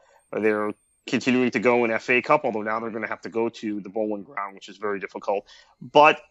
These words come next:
on the surface, I guess this is a good thing. I, one, one other quick note about this, they play the league leaders Leicester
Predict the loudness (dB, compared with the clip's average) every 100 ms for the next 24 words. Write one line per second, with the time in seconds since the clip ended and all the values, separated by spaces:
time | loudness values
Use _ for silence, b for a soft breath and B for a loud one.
0 | _ -8 -4 2 2 2 0 0 0 2
1 | 2 0 -6 -8 -2 -2 0 0 0 -4
2 | -6 -4 -4 -4 -6 _ _ _ 4 6
3 | 6 2 -2 -8 -10 -10 -4 -4 -4 -4
4 | -6 -8 -12 -14 -16 b _ 0 0 2
5 | 0 0 -2 -4 -4 -6 -6 -4 -4 -4
6 | -10 -14 -14